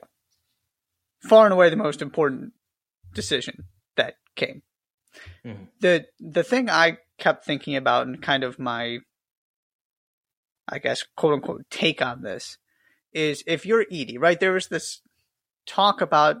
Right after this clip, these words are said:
Speaker 1: you know, somebody offering, basically guaranteeing to draft him in the second round and all that kind of stuff. Outside of the obvious that when you play high level sports, you can get injured. And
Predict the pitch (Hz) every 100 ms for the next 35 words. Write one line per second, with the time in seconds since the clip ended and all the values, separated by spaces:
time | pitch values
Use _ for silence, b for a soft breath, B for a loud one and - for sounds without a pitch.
0 | - 151 135 131 - 175 165 160 139 147
1 | 165 139 135 139 143 185 - 156 165 156
2 | 143 165 160 131 139 127 - 139 127 -
3 | 135 127 120 123 127 131 127 127 127 123
4 | 123 - b b _ _ _ _ _ _
5 | _ _ _ _ _ 151 151 127 117 -
6 | 127 - - - - _ _ b b b
7 | _ _ _ _ _ _ _ _ _ _
8 | _ - 233 247 226 202 170 143 147 151
9 | 147 143 - 143 139 139 139 - 160 151
10 | 143 147 _ _ _ _ - 143 147 139
11 | 143 - 147 127 - 135 143 127 120 131
12 | 117 - 139 _ _ _ _ _ - 135
13 | 123 117